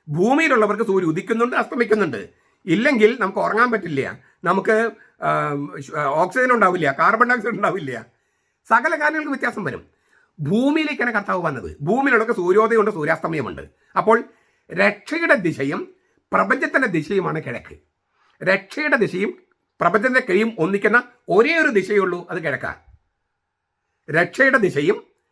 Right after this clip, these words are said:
പ്രപഞ്ചത്തിന്റെ ദിശയും ഒന്നിക്കുന്ന ഒരേ ഒരു ദിശയേ ഉള്ളൂ, അതാണ് കിഴക്ക്. അതുകൊണ്ടാണ് ഈ കിഴക്കിന് ഇത്ര പ്രാധാന്യം. എല്ലാ പള്ളികളും കിഴക്കോട്ട് തിരിയാൻ പറ്റുമോ? പറ്റില്ല. അതുകൊണ്ടാണ്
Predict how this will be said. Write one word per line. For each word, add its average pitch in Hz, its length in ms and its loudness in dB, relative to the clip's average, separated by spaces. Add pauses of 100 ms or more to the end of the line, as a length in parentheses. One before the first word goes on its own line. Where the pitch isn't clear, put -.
(400)
പ്രപഞ്ചത്തിന്റെ 233 580 2
ദിശയും 208 520 -2 (260)
ഒന്നിക്കുന്ന 233 460 0
ഒരേ 226 220 2
ഒരു 285 140 0
ദിശയേ 185 300 -2
ഉള്ളൂ, 90 380 -4 (100)
അതാണ് 269 220 2
കിഴക്ക്. 135 380 -4 (420)
അതുകൊണ്ടാണ് 302 600 2 (100)
ഈ 202 240 -8
കിഴക്കിന് 202 300 0
ഇത്ര 220 140 -2
പ്രാധാന്യം. 120 560 -6 (680)
എല്ലാ 233 200 2
പള്ളികളും 254 340 2
കിഴക്കോട്ട് 226 340 2
തിരിയാൻ 226 220 0
പറ്റുമോ? 202 340 0
പറ്റില്ല. 165 420 -2 (260)
അതുകൊണ്ടാണ് 220 580 2